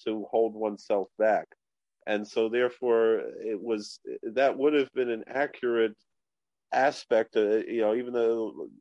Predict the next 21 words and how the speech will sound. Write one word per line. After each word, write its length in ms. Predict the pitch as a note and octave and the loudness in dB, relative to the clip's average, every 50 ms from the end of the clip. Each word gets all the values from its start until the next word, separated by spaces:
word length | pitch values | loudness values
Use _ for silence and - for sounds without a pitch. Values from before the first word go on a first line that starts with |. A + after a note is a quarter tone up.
| - - | -8 -6
uh, 40 | |
uh, 520 | G#2+ F2+ - - F2 - - - - - F#2+ | -6 -6 -6 -6 -8 -8 -8 -8 -6 -4 -4
as 160 | A2+ G#2 - | -6 -6 -8
you 60 | G#2 | -14
said, 300 | G#2 - - D#3 D3+ B2+ | -10 -4 0 0 0 0
you 100 | B2+ B2 | -2 -4
were, 200 | A#2+ B2 B2 B2 - | 0 0 0 0 0
you're 140 | G#2+ A#2 A2+ | -2 -6 -4
not 200 | A#2+ B2+ B2 - | -2 -2 -4 -4
sure 260 | - - C3+ C3 A#2+ | -6 -2 0 0 0
how 200 | A#2 B2+ B2+ A#2+ | 2 2 0 0
accurate 520 | - G2+ A#2+ B2 A#2+ - A#2+ A#2 A2+ A2 | 0 0 0 -2 -2 -4 -4 -4 -4 -4
of 100 | A2 G#2 A2 | -4 -6 -6
a 140 | A2 G#2 G2+ _ _ _ _ _ _ _ - | -6 -6 -6 _ _ _ _ _ _ _ -8
portrayal 520 | A2+ G#2 - - C3+ C3+ C#3 C#3 B2+ A#2+ | -8 -6 -2 0 2 4 4 4 4 4
of 100 | A2+ G#2 - | 2 0 -2
what 280 | A2+ A2+ A#2+ A#2+ A2+ - _ _ _ _ | -2 0 2 2 2 0 _ _ _ _
Nazi 400 | - A2 A2+ A#2+ A2+ - A2 G#2+ | -6 -4 -4 -4 -4 -8 -12 -6
Germany 360 | G#2+ A#2 A#2 A2+ A2+ A2+ G#2+ | -2 0 0 0 0 -2 -4
was 260 | G#2 G2+ G2 F#2+ - - | -4 -4 -4 -6 -4 -2
like, 440 | A#2 A#2+ C3 C3+ A#2+ G2+ F#2+ - | 0 2 4 4 2 2 0 -4